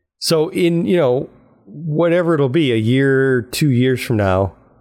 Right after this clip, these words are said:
we're gonna get some good stuff, right? I'm excited for the Fallout. I mean, I've been a Fallout fan forever. I mean, I, uh, I mean, I played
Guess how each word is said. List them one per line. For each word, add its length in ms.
we're 140
gonna 120
get 180
some 140
good 200
stuff, 420
right? 240
I'm 180
excited 400
for 100
the 80
Fallout. 380
I 80
mean, 120
I've 200
been 100
a 60
Fallout 400
fan 280
forever. 760
I 60
mean, 180
I, 280
uh, 720
I 80
mean, 160
I 120
played 480